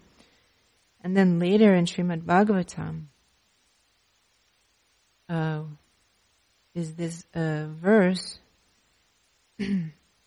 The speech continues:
Krishna Varnam Trisha Krishnam Sangopan Garsha Parshadam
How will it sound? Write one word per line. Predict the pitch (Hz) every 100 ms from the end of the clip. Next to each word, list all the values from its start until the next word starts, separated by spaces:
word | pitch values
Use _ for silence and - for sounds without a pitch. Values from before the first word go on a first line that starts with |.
| _ _ _ _ _ _ _ _ _ _ _ _ _ _ _ _ _ _ _ _ _ _ _ _ _ _ _ _ _ _ _
Krishna | - 190 196 190
Varnam | 180 180 180 180 180
Trisha | 175 175 - 180 180
Krishnam | - 165 - 170 170 170 170
Sangopan | - - 185 190 185 180 175 175 170 170 165
Garsha | 160 160 160 - - 170 165
Parshadam | 156 156 - - 180 165 160